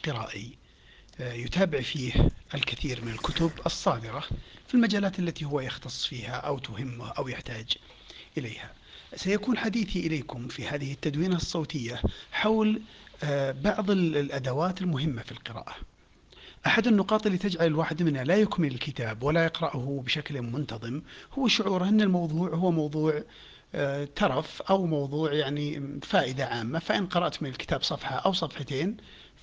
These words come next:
فخير وبركة، ما في شيء يلزمني أكمل الكتاب. آه، لذلك أنا أود أن يكون، آه، أحد الأدوات المستخدمة في موضوع القراءة أن كل واحد منا أولًا وهو يقرأ الكتاب لا يقرأه إلا ومعه قلم أو أد-، م-، يعني أو محدد.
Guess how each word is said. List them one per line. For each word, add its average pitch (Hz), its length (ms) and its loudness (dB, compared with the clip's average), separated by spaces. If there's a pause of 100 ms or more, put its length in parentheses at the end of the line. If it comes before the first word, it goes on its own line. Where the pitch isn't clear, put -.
فخير 233 440 4
وبركة، 127 440 2
ما 214 120 4
في - 100 0
شيء 160 220 6
يلزمني 143 360 2
أكمل 147 280 -6
الكتاب. 117 400 -10 (880)
آه، 123 260 -4
لذلك 208 420 0
أنا 202 140 4
أود 160 580 2
أن 139 120 -2
يكون، 131 640 -6
آه، 120 360 -6
أحد 190 260 2
الأدوات 165 400 0
المستخدمة 143 600 -4
في 120 100 -10
موضوع 127 280 -6
القراءة 123 480 -6 (880)
أن 147 100 0
كل 233 240 4
واحد 196 280 4
منا 170 160 2
أولًا 185 500 2
وهو 185 200 4
يقرأ 190 300 0
الكتاب 170 440 -2
لا 196 160 4
يقرأه 185 560 0
إلا 165 200 2
ومعه 151 380 0
قلم 139 420 -2 (180)
أو 160 240 4
أد-، 139 220 -4
م-، 139 260 -4
يعني 135 360 -4
أو 151 100 4
محدد. 123 560 -2